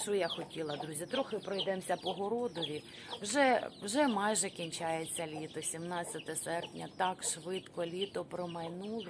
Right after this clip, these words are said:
Прям я його так ждала, так дуже сильно. Дуже хотілося і в городі коперсатися, і, е, ну, щоб тепленько було, але вже скоро, скоро зо-,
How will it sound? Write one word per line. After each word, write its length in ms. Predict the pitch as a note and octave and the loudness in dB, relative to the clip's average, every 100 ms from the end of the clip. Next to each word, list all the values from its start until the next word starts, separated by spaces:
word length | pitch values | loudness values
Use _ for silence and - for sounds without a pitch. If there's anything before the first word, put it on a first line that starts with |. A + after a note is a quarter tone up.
| D#3 | -10
Прям 320 | - F3+ F3+ E3+ - - - - - - - | -8 -6 -6 -8 -16 -18 -18 -18 -20 -20 -12
я 200 | E3 G3+ | 0 4
його 300 | G#3 F#3+ F#3 | 4 4 0
так 300 | - E3+ D#3 | 0 0 0
ждала, 720 | D#3+ E3+ C#3+ F#3+ G3+ G3+ F#3+ F#3+ - | -4 -2 4 6 6 4 0 0 0
так 200 | E3+ E3 D#3 | 0 -2 -6
дуже 380 | F3 F3 E3+ E3+ | -6 -4 -4 -4
сильно. 760 | - - F3 F3 F3+ F#3+ F#3+ G3+ - - - D#3+ | -4 -4 -2 -2 -2 -4 -6 -8 -12 -12 -10 -4
Дуже 240 | G3 F3+ F3 | -2 0 0
хотілося 840 | - E3+ - F3 E3 D#3+ - E3 | -2 -6 -6 -6 -4 -4 -2 -2
і 260 | D#3+ F3 E3 - - - | -2 -4 -4 -8 -10 -8
в 120 | D#3 | -6
городі 460 | D#3 E3+ G3+ A3+ G3+ | 0 2 4 2 0
коперсатися, 1120 | - D3 G3 F#3 - F3+ F3+ - F3+ - D#3+ | -2 -2 -2 -2 -2 -2 -2 -4 -6 -4 -2
і, 400 | E3 E3 E3 D#3+ - - - - - | -2 -2 -2 -6 -4 -6 -6 -10 -6
е, 180 | D3+ C#3+ - | -4 -6 -6
ну, 140 | D#4 D4 | -2 0
щоб 220 | - A#3 | 0 -2
тепленько 640 | - - G3 G3 F#3 D#3 | -2 0 2 2 -2 -6
було, 260 | C#3 D3+ E3 | -6 -4 -2
але 260 | E3 F3+ | 0 2
вже 400 | F#3 D#3+ E3 E3+ E3+ | 0 -2 -2 -2 -4
скоро, 500 | - E3 D#3+ D3+ C#3 - - - - | -8 -6 -4 -6 -8 -10 -10 -10 -8
скоро 320 | - E3+ D#3 | -4 -4 -4
зо-, 380 | C#3 E3+ F3 | -2 -2 -2